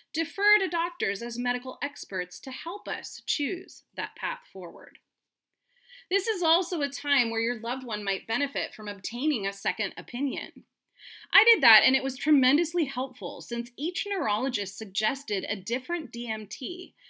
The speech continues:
and choosing one of their recommendations over the other felt like I was honoring one doctor over another, which didn't feel right, as I highly respect them both and their divergent perspectives and approaches to M S treatment.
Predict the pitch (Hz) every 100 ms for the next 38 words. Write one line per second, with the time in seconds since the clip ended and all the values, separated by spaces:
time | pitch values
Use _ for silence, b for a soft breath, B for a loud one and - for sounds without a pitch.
0 | B B B 262 262 330 285 254 202 190
1 | 381 339 196 180 180 185 180 180 220 -
2 | 185 175 180 180 - - 240 180 175 -
3 | 254 285 294 254 226 - 208 254 269 214
4 | 196 196 196 180 - 196 196 180 185 190
5 | 240 175 - 196 - 277 403 - - 233
6 | 165 160 226 180 - - - b b 262
7 | 285 269 - 269 349 277 240 - 254 196
8 | 190 214 208 175 - 190 185 185 175 170
9 | 214 247 226 - 190 - 285 - - 175
10 | 165 - 180 - - 240 240 165 170 -
11 | - 175 160 - - 214 - - - _
12 | -